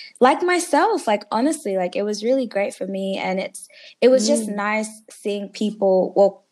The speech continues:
Speaker 1: continuously after that, seeing people come out and just vibe with me when I performed. And it's just, like, honestly, I'm, I'm
Speaker 2: Mm.
Speaker 1: just so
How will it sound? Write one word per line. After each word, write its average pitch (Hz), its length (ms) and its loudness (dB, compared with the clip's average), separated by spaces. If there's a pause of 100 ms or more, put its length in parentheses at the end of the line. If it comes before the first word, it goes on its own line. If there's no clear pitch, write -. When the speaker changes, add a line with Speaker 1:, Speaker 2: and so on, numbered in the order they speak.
Speaker 1:
continuously 262 880 2
after 220 400 -2
that, 165 240 -4
seeing 208 340 -4
people 196 480 -6 (260)
come 220 240 0
out 202 240 0
and 190 160 -4
just 190 220 -8
vibe 180 260 -2
with 185 140 -6
me 185 140 -4
when 180 160 -4
I 170 100 -6
performed. 202 840 0
And 196 100 0
it's 196 180 -4
just, 294 260 -2
like, 196 280 0 (520)
honestly, 233 560 2 (160)
I'm, 220 360 0
I'm 202 140 -4
Speaker 2:
Mm. 208 100 -2
Speaker 1:
just 220 200 -8
so 240 460 0